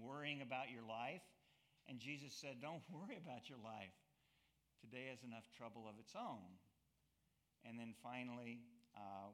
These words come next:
we are given time. Psalm says our days are numbered. And there, as Spurgeon says, "No power on earth that can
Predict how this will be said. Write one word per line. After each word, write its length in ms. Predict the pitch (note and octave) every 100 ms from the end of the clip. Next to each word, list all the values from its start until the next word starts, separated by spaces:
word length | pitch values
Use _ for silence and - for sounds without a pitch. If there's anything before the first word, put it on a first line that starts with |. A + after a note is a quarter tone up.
| G#2+
we 260 | A2 A2+ A#2
are 380 | G#2 G#2 G2+ G2+ - - _ _ -
given 300 | G#2 G#2 G2+ A#2
time. 380 | G2+ F#2 F2 D#2+ - - _ - _ - _ -
Psalm 360 | - A#2 A#2 A#2
says 420 | - A2+ A2 G#2
our 80 | G#2+ F#2+
days 260 | G#2 G2
are 100 | A2
numbered. 340 | G2+ F#2+ E2 E2 - - - - - - - _ A2
And 160 | G#2+
there, 220 | G#2+ G#2+ A2
as 160 | G#2+
Spurgeon 560 | - - D3 D3+ C3 A#2
says, 540 | - C3 A2+ A2+ G#2+
"No 200 | A#2+ G#2+ G2 -
power 320 | C3+ D3 C#3+
on 220 | C#3 C3
earth 340 | B2+ G#2 F#2 - - - - - _ _ _ G2+
that 260 | G#2 G#2+ - -
can 480 | A2 G#2+ G#2 G2+